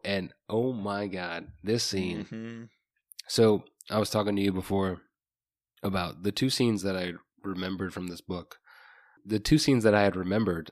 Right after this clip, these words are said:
Speaker 1: not specifically from this book, but just remembered in the Rapp universe, was the explosion on the motorcade
Speaker 2: Yep.
Speaker 1: and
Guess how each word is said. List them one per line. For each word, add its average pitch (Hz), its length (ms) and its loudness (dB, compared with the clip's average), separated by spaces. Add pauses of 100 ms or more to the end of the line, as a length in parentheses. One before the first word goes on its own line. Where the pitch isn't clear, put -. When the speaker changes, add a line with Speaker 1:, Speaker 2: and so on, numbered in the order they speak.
Speaker 1:
not 110 320 2
specifically 104 360 0
from 98 180 -2
this 92 120 -4
book, 101 280 0
but 95 100 -8
just 95 160 -8
remembered 92 580 -6 (280)
in 95 180 -10
the 92 60 -8
Rapp 95 260 -6
universe, 90 520 -6
was 95 540 -2 (100)
the 90 360 -10 (420)
explosion 107 480 2
on 104 100 0
the 104 60 0
motorcade 90 480 -4 (460)
Speaker 2:
Yep. 95 220 -10
Speaker 1:
and 117 360 2